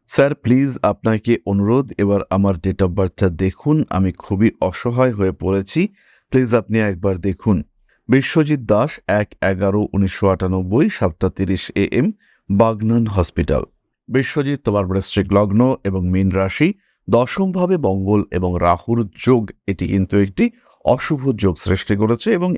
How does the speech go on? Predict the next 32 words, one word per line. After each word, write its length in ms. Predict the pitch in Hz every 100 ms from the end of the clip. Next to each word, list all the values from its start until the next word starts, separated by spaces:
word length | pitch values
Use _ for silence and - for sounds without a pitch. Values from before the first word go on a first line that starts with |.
| -
এর 240 | 127 147
কারণে, 440 | - 104 104 98 -
এই 180 | 98 95
যোগের 380 | 82 87 92 82
কারণে 400 | 90 92 104 143 _ _ _
তোমাকে 380 | 117 113 104 92
কিন্তু 320 | 92 90 95 -
অনেকটাই 440 | 90 85 - 85
স্ট্রেস 460 | 82 - 101 104 -
ফেস 200 | 87 -
করতে 320 | 95 85 95
হচ্ছে, 360 | 92 92 - 165
স্পেশালি 480 | - 98 - 117 -
কর্মক্ষেত্রে। 720 | 113 104 82 87 - - 85 76 _ _ _
শত্রুতা, 640 | - - 123 - 120 117 110 -
একটু 400 | 127 - - 139
প্রেশার, 480 | 127 107 - 107 101 -
একটু 180 | 98 95
ডমিনেট 400 | 98 98 95 -
করবার 340 | 95 90 95
টেন্ডেন্সি, 520 | - 95 92 90 98
তোমাকে 520 | 90 92 98 95 - 107 _ _ _
প্রপার 360 | 131 127 127 117
রেকগনিশনের 800 | 110 107 98 107 104 - 104 95 -
অভাব, 400 | 90 92 104 107 -
এই 120 | - 95
বিষয়গুলি 560 | 92 - 92 87 87
কিন্তু 380 | 85 92 95 185 - _ _
তোমাকে 300 | - 98 87
ফেস 240 | 92 90 -
করতে 320 | 90 80 92
হচ্ছে। 440 | 90 85 - 85